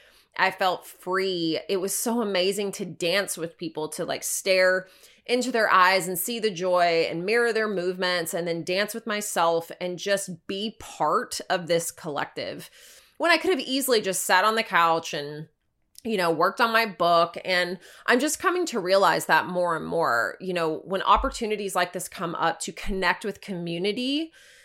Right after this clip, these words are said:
which is part of my healing journey, community and finding my community and being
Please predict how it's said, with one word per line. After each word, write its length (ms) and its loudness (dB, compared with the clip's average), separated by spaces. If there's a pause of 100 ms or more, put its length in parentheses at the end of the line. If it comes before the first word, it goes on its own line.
(120)
which 440 -2
is 260 2
part 340 4
of 240 2
my 200 4
healing 380 -4
journey, 480 -6
community 920 -2
and 400 -4
finding 720 0
my 140 0
community 720 -8
and 100 -8
being 160 -10